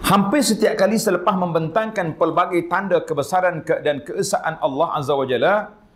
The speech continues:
maka Allah Subhanahu Wa Ta'ala mendorong manusia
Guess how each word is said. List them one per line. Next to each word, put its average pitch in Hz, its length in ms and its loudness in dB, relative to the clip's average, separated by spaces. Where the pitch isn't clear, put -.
maka 156 720 0
Allah 135 420 2
Subhanahu 135 460 -2
Wa - 20 -12
Ta'ala 127 200 2
mendorong 190 800 4
manusia 165 680 0